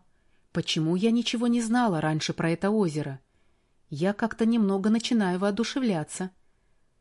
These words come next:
После посадки нас встречает улыбчивый мужчина в сером льняном мятом костюме и синих ботинках.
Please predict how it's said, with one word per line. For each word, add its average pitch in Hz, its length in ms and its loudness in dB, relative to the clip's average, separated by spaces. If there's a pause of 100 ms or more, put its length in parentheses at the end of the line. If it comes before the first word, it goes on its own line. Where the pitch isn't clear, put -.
(260)
После 247 260 -2
посадки 226 540 0
нас 185 180 2
встречает 196 680 -2
улыбчивый 196 500 0
мужчина 165 580 -2 (440)
в - 80 -18
сером 233 400 2
льняном 185 580 2
мятом 180 340 -2
костюме 175 600 -4 (240)
и 185 100 -2
синих 208 360 0
ботинках. 160 680 -2